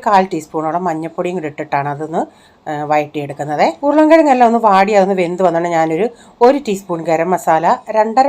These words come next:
ടേബിൾ സ്പൂൺ മല്ലിപ്പൊടി, ഒന്നര ടേബിൾ സ്പൂൺ കാശ്മീരി മുളക് പൊടി, ഒരു കാൽ ടീസ്പൂൺ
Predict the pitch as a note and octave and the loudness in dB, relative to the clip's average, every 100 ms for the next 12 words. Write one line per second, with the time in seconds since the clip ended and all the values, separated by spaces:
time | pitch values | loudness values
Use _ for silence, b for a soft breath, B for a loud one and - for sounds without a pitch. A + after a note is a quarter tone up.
0 | C4+ F3+ D#3+ D#3 F3+ F3 D#3 E3 - D3+ | 0 -4 -4 -8 -6 -4 -4 -8 -8 -8
1 | G#3+ b b b _ A3+ A#3 C4 C#4 B3 | -8 b b b _ 0 2 2 2 0
2 | E3+ E3 G3 G3 F#3 D#3 - E3+ F3 E3+ | 0 -4 -8 -6 -2 -2 -2 -8 -4 -4
3 | D#3+ D#3+ A3 A#3 b b A#3+ C4 - A3+ | -2 -2 -6 -8 b b -2 -2 0 4
4 | A#3+ D4+ - F#3+ - G3 | 4 2 -2 -4 -4 -4